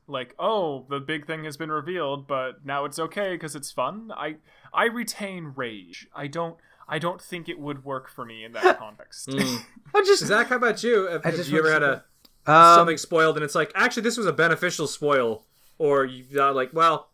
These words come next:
Speaker 3: maybe it was all right. The, this was spoiled."
Speaker 2: You know, I think I largely don't. I also, like, it depends on the, like, if I'm really hotly anticipating something,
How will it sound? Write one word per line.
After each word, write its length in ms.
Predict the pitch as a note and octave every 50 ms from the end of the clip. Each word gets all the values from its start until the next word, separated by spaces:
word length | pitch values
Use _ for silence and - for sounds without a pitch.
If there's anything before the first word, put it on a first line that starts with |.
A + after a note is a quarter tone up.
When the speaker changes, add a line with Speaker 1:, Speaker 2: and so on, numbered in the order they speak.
| _ -
Speaker 3:
maybe 220 | D#3+ D#3 D#3 C#3+ C#3+
it 20 |
was 100 | C#3 B2+
all 60 | C3 B2+
right. 200 | B2+ A#2+ A2 G#2
The, 160 | A#2 A2+ A2+
this 260 | G#2+ A2+ A#2+ A2+ -
was 100 | A#2+ A2
spoiled." 460 | - - A2+ A2 G#2+ G#2 G#2 G2+ - -
Speaker 2:
You 100 | - G#3
know, 60 | A#3 B3
I 80 | B3
think 140 | B3 C4+ C4
I 40 | A#3
largely 520 | F#3 D3+ D3+ D#3 C#3 D3 C#3+ B2+ A#2 G2+ - - _ _ _ - -
don't. 520 | - A2 A2 B2 D3 F3+ G#3+ A#3 G#3+ - - -
I 120 | C#3+ E3+
also, 320 | G3+ A#3+ B3 - A3+ G#3 F3
like, 340 | D#3 D#3 D3 C#3+ G#2+ - - - _ _ _ - - - - - - - - - - - -
it 140 | F#3 F3+
depends 400 | - C4 - G#3+ A#3 B3 B3 A3+
on 100 | A#3 G#3+
the, 160 | F#3+ F3+ D3+ C#3
like, 320 | - E3+ E3 C#3+ C#3 - - - -
if 120 | F3 E3+ F#3+
I'm 180 | A#3+ B3 A3
really 300 | F3+ F3 E3+ F3 F3 D#3+ C3+
hotly 340 | - C#3+ C#3+ C#3 D3 C#3 C3+
anticipating 540 | B2 - - A#2+ - C3+ D#3 D#3+ E3 F3 E3+
something, 440 | - G#3+ A3 - A#3+ B3 C4 A#3